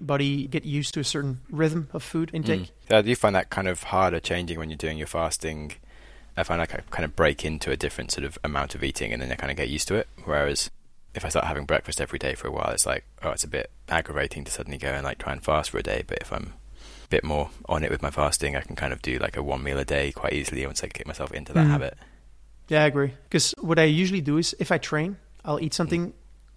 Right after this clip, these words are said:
Speaker 1: like, before noon, which is usually around eleven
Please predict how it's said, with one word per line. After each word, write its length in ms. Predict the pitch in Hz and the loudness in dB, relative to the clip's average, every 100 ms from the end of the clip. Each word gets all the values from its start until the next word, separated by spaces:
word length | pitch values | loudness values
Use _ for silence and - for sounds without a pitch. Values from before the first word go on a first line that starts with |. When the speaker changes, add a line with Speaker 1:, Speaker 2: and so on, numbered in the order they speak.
| - - | -20 -4
Speaker 1:
like, 200 | 170 - - - 143 | -2 -2 -6 -8 -2
before 300 | 139 - 165 | 0 2 4
noon, 240 | 170 202 - - - - - - - - - - | 4 2 -2 -16 -20 -20 -20 -20 -20 -20 -20 -10
which 320 | 147 143 143 | -2 0 2
is 120 | 147 | 2
usually 260 | 147 139 147 | 2 4 6
around 220 | 139 139 | 6 6
eleven 460 | 135 135 135 127 | 4 4 2 0